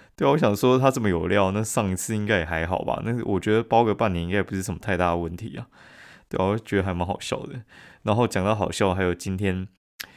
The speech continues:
就是我不知道大家有没有买那个什么星巴克随行卡。我跟你讲，其实我知道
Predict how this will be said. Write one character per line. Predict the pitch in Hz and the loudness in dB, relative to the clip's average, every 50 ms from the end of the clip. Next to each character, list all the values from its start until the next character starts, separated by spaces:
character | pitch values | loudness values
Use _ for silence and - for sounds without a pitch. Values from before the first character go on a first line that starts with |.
| - - _ | -20 -20 _
就 | - 131 | -2 0
是 | 131 151 151 143 135 - - - _ _ _ _ _ - | 4 4 4 4 4 0 -6 -12 _ _ _ _ _ -2
我 | 104 | 4
不 | 98 | 6
知 | |
道 | 131 143 | 6 8
大 | 147 151 | 8 8
家 | 139 131 | 8 8
有 | 104 | 8
没 | 95 | 6
有 | 104 113 | 2 2
买 | 117 95 82 | 2 0 2
那 | 87 98 | 2 2
个 | 101 | 0
什 | 95 - | 0 -2
么 | - - - 113 110 | -6 -8 -8 -10 -8
星 | - - 107 104 | -6 -4 0 4
巴 | 104 101 | 4 4
克 | 101 113 101 | 6 4 2
随 | 92 - - 87 | 0 0 -2 -4
行 | 80 87 82 85 | -4 -4 -6 -6
卡。 | - - - - 104 107 - _ _ - - - - - _ | -6 -6 -8 -8 -8 -14 -18 _ _ -20 -20 -20 -20 -8 _
我 | 107 107 | 2 4
跟 | 120 147 | 6 6
你 | 160 | 6
讲， | 156 127 104 95 | 6 4 2 2
其 | - - 110 | 0 0 2
实 | 117 | 4
我 | 110 95 87 85 - _ _ _ _ _ _ _ _ _ | 4 4 4 2 -4 _ _ _ _ _ _ _ _ _
知 | - 127 131 | -2 2 6
道 | 143 139 113 101 | 8 10 10 8